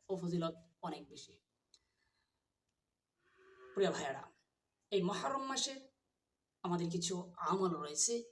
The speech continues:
এর মধ্য থেকে একটি আমল হচ্ছে, মুহররমের যে কোনো দিনে যদি কেউ রোজা রাখে, তাহলে অন্যান্য মাসে রোজা রাখলে, নফল রোজা রাখলে যে সওয়াব হবে,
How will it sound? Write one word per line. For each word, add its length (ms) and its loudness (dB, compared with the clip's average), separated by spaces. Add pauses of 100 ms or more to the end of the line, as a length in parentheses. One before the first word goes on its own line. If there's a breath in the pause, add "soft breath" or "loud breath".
(180)
এর 180 2
মধ্য 220 0
থেকে 260 -6
একটি 220 -4
আমল 280 0
হচ্ছে, 480 -2 (320)
মুহররমের 800 0
যে 260 6
কোনো 200 0
দিনে 300 2
যদি 220 -2
কেউ 200 -4
রোজা 180 4
রাখে, 300 -2 (580 soft breath)
তাহলে 500 2 (380)
অন্যান্য 480 6
মাসে 320 0
রোজা 440 0
রাখলে, 580 2
নফল 220 -6
রোজা 280 -2
রাখলে 300 -4
যে 180 -4
সওয়াব 340 2
হবে, 420 -8